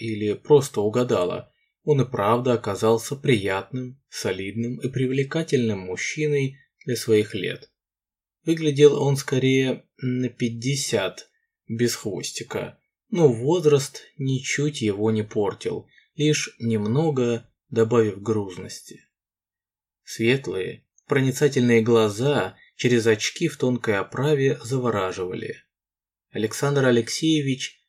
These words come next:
встал из-за дубового стола, улыбнулся и вышел навстречу. «День добрый, Анастасия».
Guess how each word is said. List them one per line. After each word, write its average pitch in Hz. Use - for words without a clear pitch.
встал 139
из-за 107
дубового 107
стола, 98
улыбнулся 147
и 127
вышел 151
навстречу. 107
«День 156
добрый, 127
Анастасия». 110